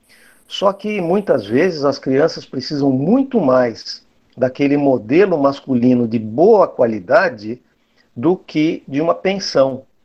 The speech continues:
E, em muitos casos, na verdade, acaba sendo bom que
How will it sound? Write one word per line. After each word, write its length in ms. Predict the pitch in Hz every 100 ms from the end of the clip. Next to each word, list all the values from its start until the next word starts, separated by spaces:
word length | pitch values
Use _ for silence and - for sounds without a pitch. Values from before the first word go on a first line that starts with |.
| _ _ _ _ _ 123
E, 420 | 143 202 190 226 _ -
em 300 | 135 135 143
muitos 520 | 131 160 196 - 127
casos, 720 | - 147 175 143 110 104 - - _ _ _ - 135
na 240 | 131 143
verdade, 560 | 135 139 107 123 147 151
acaba 460 | - 147 139 151
sendo 360 | 143 147 143 131
bom 380 | 107 143 208 -
que 340 | - 123